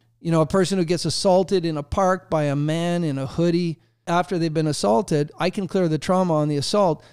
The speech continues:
They still may believe that parks are unsafe. They may believe that men with hoodies are unsafe. And so you have to deal with those. I think it would be irresponsible not to deal with those.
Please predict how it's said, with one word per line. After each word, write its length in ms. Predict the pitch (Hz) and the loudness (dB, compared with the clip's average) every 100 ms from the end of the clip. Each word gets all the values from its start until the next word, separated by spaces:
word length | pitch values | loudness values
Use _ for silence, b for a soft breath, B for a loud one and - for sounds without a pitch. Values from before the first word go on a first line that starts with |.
| b | b
They 140 | 165 202 | -2 -2
still 420 | - 208 202 165 | 0 0 0 -2
may 240 | 170 185 180 | -2 2 2
believe 380 | 156 170 185 | 2 2 2
that 160 | 156 147 | 0 -2
parks 320 | 165 151 - | -2 -2 -4
are 80 | 156 | -4
unsafe. 520 | 139 135 185 127 - _ _ _ _ 151 | -4 -2 -4 -4 -10 _ _ _ _ -4
They 160 | 156 | -2
may 340 | 156 185 170 170 | -2 0 2 2
believe 380 | 165 165 165 | 2 2 2
that 160 | 156 156 | 0 -2
men 300 | 160 170 175 | 0 0 0
with 140 | 156 | 0
hoodies 360 | - 247 240 151 | 2 2 2 -2
are 80 | 131 | -4
unsafe. 580 | 123 123 135 120 - - b b b b | -6 -8 -10 -12 -16 -20 b b b b
And 100 | 151 | -6
so 120 | 135 165 | -2 0
you 120 | 160 | 0
have 140 | 160 | 0
to 80 | 160 | -2
deal 180 | 151 156 | 0 0
with 120 | 147 | 0
those. 200 | 143 131 | -2 -2
I 60 | 139 | -2
think 180 | 175 | 0
it 40 | 170 | 2
would 160 | 165 | 2
be 260 | 147 156 151 B _ | 2 0 0 B _
irresponsible 880 | 202 180 160 - 185 208 208 151 156 | 2 4 2 0 0 0 0 -2 0
not 400 | 151 175 214 - | 2 2 0 -2
to 100 | 170 | -2
deal 240 | 143 151 | 0 -2
with 140 | 135 131 | -2 -6
those. 340 | 127 117 - | -10 -10 -16